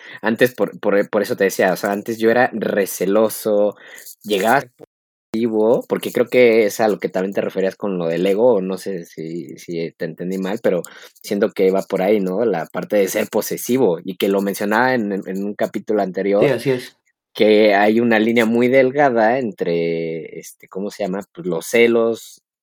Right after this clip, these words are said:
Speaker 1: y, este, y el ser posesivo, y el ser prohibitivo, que yo también, o sea, lo llegué a hacer, etcétera, como de que, pues, no le hables a este güey porque quiere contigo,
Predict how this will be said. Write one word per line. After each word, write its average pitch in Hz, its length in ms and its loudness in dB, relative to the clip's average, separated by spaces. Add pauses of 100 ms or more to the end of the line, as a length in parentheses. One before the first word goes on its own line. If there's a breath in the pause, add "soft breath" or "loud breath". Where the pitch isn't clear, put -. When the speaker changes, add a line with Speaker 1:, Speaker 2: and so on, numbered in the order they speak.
(160)
Speaker 1:
y, 87 500 -6
este, 82 640 -10 (100)
y 90 400 -8
el 85 220 -6
ser 107 260 -4
posesivo, 110 680 -2 (640 loud breath)
y 98 120 -2
el 95 100 -2
ser 98 280 -2
prohibitivo, 101 1000 0
que 90 120 -8
yo 95 100 0
también, 98 440 -4
o - 40 -4
sea, - 140 -12
lo 85 100 -6
llegué 85 240 -4
a - 40 -4
hacer, 117 300 -2
etcétera, 98 420 -4
como 90 280 -4
de 87 200 -4
que, 92 320 -2 (360 loud breath)
pues, 113 140 -4
no 143 160 2
le 147 100 6
hables 135 240 0
a - 20 -8
este 117 200 -2
güey 104 320 0
porque 87 720 -4
quiere 120 180 2
contigo, 90 520 -8